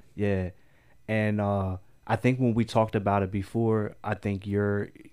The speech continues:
your, uh, your input on it was, uh, the way you looked at it.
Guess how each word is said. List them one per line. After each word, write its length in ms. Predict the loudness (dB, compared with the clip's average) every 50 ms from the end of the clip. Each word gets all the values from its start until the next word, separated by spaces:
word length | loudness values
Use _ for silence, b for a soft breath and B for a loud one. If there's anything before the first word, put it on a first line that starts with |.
| -8 -2
your, 360 | 0 2 2 2 0 -2 -2
uh, 320 | -2 -2 -2 -2 -4 -4 -4
your 180 | -4 -2 -2 -2
input 420 | -2 -2 -2 -2 0 0 0 2
on 200 | 2 0 0 0
it 180 | -2 -4 -4 -8 -8
was, 320 | -6 -4 -4 -4 -4 -4
uh, 260 | -4 -2 -2 -4 -4 -4
the 120 | -4 -4
way 160 | -2 0 0
you 160 | 0 2 2 2
looked 240 | 2 0 2 0
at 180 | 0 2 2 2
it. 140 | 0 -2